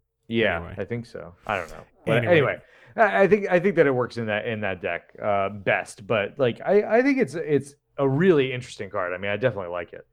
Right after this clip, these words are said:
Speaker 2: Yeah, I mean, the only thing scarier than dinosaurs is dinosaurs in a boxing ring.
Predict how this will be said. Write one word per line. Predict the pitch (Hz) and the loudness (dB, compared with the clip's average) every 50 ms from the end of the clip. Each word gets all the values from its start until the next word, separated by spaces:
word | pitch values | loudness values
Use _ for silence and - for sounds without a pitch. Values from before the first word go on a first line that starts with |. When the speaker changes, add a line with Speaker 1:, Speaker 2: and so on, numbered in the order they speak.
| _ _ _ _ - 160 - | _ _ _ _ -18 -8 -2
Speaker 2:
Yeah, | 180 196 202 175 | 2 2 4 4
I | 147 151 | 4 4
mean, | 151 147 139 | 4 4 4
the | 143 | 4
only | 143 143 143 | 4 4 2
thing | 135 131 123 | 2 0 -2
scarier | - - 147 131 123 117 113 110 | -2 -2 0 0 0 2 0 0
than | 104 104 101 98 | -2 -2 -4 -4
dinosaurs | 98 98 104 101 98 - 107 95 95 95 95 92 92 101 | -4 -6 -6 -6 -6 -6 -6 -4 -4 -2 -4 -4 -6 -8
is | 95 92 | -10 -12
dinosaurs | 95 - 95 92 95 95 92 - 110 104 95 95 95 95 | -10 -10 -12 -10 -10 -12 -10 -8 -8 -6 -6 -6 -6 -6
in | 95 90 | -8 -10
a | |
boxing | 87 92 92 98 - - 104 87 | -10 -10 -10 -10 -10 -12 -12 -12
ring. | 82 82 82 82 85 | -12 -12 -14 -14 -16